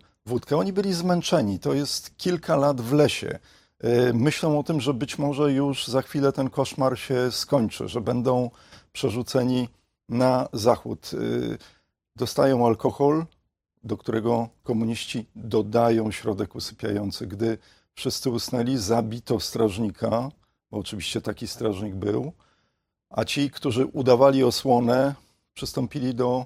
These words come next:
mordu. Wrzucono granaty do budynku, a tych, którzy ocaleli, rozbierano, prowadzono na dół śmierci i strzelano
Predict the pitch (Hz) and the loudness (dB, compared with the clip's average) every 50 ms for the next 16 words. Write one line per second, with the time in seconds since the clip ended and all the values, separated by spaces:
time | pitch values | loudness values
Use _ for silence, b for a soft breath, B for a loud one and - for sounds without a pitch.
0 | - _ - 147 139 143 135 113 95 90 90 92 - - - _ b b b b | -8 _ -4 2 2 4 4 2 0 -4 -6 -8 -8 -10 -14 _ b b b b
1 | b b b b _ - 95 90 117 113 - - 135 120 117 110 110 117 113 113 | b b b b _ -14 -8 -4 -4 -4 -2 0 0 2 2 2 4 4 4 4
2 | 113 107 101 - - 113 98 101 107 107 107 107 104 95 - - - 113 113 104 | 2 2 0 -2 -4 -4 -2 0 0 0 0 0 -4 -8 -10 -10 -6 -6 -2 0
3 | 117 110 107 104 - - 127 127 135 123 110 - - 139 117 - _ _ - 135 | 0 0 -2 -4 -4 -4 0 0 2 0 0 -2 -4 -6 -6 -6 _ _ -4 -4
4 | 123 113 92 107 117 113 113 98 - _ _ _ _ _ _ _ _ _ _ 127 | -2 -2 -2 -2 0 0 0 -2 -4 _ _ _ _ _ _ _ _ _ _ -8
5 | 117 - - - 123 110 113 113 110 110 110 110 110 110 110 120 127 139 147 147 | -8 -4 0 2 4 4 6 6 6 6 6 4 4 2 0 0 0 -2 -2 -4
6 | 131 127 120 113 92 98 101 120 117 110 113 113 117 120 123 131 143 160 170 - | -2 0 2 2 2 2 2 2 4 4 4 4 2 2 0 -2 -2 -2 -6 -8
7 | - _ _ _ _ _ _ _ _ _ - 127 117 113 117 101 123 120 117 117 | -12 _ _ _ _ _ _ _ _ _ -4 0 2 2 2 2 2 0 0 0
8 | 110 107 110 107 110 98 95 92 98 107 120 120 113 110 101 - - - - - | 0 0 -2 -2 -2 -4 -6 -6 -2 0 0 2 0 0 -4 -6 -10 -10 -8 -4
9 | 123 117 117 110 107 - - 135 117 - - - - - 135 117 113 113 113 113 | -2 0 0 -2 -4 -6 -6 -6 -6 -6 -8 -8 -4 0 0 2 4 2 2 0
10 | 117 117 | -2 -4